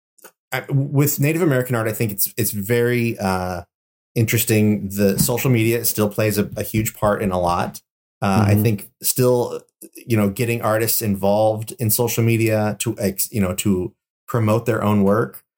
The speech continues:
Speaker 1: You know, that was, uh, an interesting project that swaya, the, the organization that runs Santa Fe Indian Market, a number of years ago, they were just like, "You know what? We have all of these older artists who are doing these great things, like these,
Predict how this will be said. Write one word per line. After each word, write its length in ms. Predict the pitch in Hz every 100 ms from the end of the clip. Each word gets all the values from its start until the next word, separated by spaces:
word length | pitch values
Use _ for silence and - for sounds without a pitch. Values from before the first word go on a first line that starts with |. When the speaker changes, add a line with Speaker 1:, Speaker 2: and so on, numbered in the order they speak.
| - - -
Speaker 1:
You 80 | 120
know, 200 | 117 113
that 320 | 104 120 123
was, 300 | 131 104 -
uh, 180 | 127 107
an 100 | 120
interesting 400 | 113 127 127 139
project 500 | 120 113 104 110 104
that 140 | - 101
swaya, 640 | - 110 107 110 98 95
the, 360 | 104 101 98 -
the 160 | 101 104
organization 600 | 104 117 107 104 98 104
that 80 | 98
runs 240 | 98 95 95
Santa 200 | 101 92
Fe 180 | 98 95
Indian 260 | 131 131
Market, 440 | 107 90 95 - - _ -
a 60 | 113
number 280 | 117 156 160
of 80 |
years 200 | 104 127 120
ago, 220 | 101 98
they 100 | 101
were 80 | 98
just 160 | 92
like, 200 | 98 95 107
"You 60 |
know 80 | 107
what? 180 | 107 90
We 120 | 104
have 260 | 101 104 101
all 220 | 104 113
of 120 | 117
these 260 | 113 107 -
older 340 | 107 104 101 92
artists 680 | 104 123 113 - - - _ _ _ -
who 100 | 123
are 60 |
doing 300 | 107 117 117
these 140 | 110 101
great 320 | - 101 110
things, 400 | 151 190 135 101
like 200 | 101 98
these, 260 | 110 101